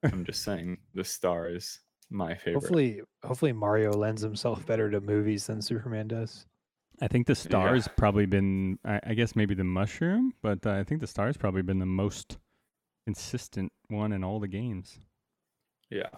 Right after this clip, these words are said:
Speaker 2: All right. And, uh,
Speaker 1: Um, and then friend zone, I think one hundred percent.
Speaker 2: Hundred. Yeah.
Speaker 1: Yeah, he, he's, he's stuck in that friend zone.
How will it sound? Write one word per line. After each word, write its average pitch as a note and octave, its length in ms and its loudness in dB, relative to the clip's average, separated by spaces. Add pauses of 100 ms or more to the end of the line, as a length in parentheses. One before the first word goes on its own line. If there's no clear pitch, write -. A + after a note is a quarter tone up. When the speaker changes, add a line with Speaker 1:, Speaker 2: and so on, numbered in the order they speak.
(1600)
Speaker 2:
All G#2 60 -4
right. C3+ 300 -2 (220)
And, G#2 200 2
uh, G#2 40 4 (420)
Speaker 1:
Um, A2 320 4 (200)
and C3 160 2
then C#3 180 4
friend E3 360 0
zone, C#3+ 540 0
I B2 100 0
think A#2 260 -2 (380)
one G#2+ 180 2
hundred F#2+ 240 2
percent. - 380 -4 (560)
Speaker 2:
Hundred. F2+ 280 0 (360)
Yeah. F#2 200 4
Speaker 1:
Yeah, G2 80 -4 (180)
he, - 220 0
he's, A2 400 0
he's A2 300 -2
stuck - 460 -4
in F#2 140 -4
that - 220 -8
friend - 240 -4
zone. G#2 300 -6